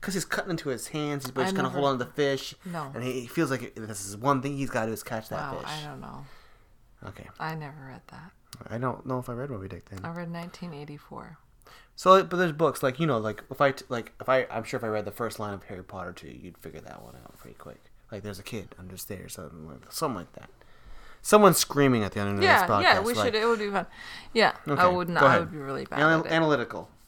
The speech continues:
Speaker 2: Oh, oh, shoot, I forgot that's what we're talking about. And the fifth one is futuristic, which is, sounds really cool.
Speaker 1: It does sound cool. What does it mean?
Speaker 2: That's the one that makes you mad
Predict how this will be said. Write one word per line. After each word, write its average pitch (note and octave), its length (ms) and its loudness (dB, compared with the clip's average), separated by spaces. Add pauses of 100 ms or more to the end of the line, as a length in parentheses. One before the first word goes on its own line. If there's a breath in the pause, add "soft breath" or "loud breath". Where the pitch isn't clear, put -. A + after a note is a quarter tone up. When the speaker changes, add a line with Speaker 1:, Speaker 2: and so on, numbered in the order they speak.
(380)
Speaker 2:
Oh, A3 300 10
oh, F3+ 40 0
shoot, A3 460 -4
I E3 100 -6
forgot D#3+ 340 -6
that's - 180 -14
what C#3 60 -10
we're C3 60 -8
talking C#3 220 -12
about. - 140 -16 (580 soft breath)
And G3 140 -2
the G3 80 0
fifth A3+ 320 -2
one F3 460 0
is E3+ 320 -6
futuristic, - 880 -10 (1300)
which D3 260 -12
is, E3+ 120 -18
sounds D#3+ 500 -12 (160)
really C#3 340 -14
cool. A#2 400 -14 (180)
Speaker 1:
It B2+ 120 -10
does A#2+ 140 -12
sound F#2+ 200 -10
cool. F#2+ 360 -12
What A#2+ 120 -8
does A#2 100 -8
it G#2+ 80 -10
mean? G2 200 -10 (920)
Speaker 2:
That's G#3+ 440 6
the A3 120 0
one F3+ 200 -2
that C3+ 140 -6
makes - 300 -8
you F#3+ 160 -2
mad - 320 -8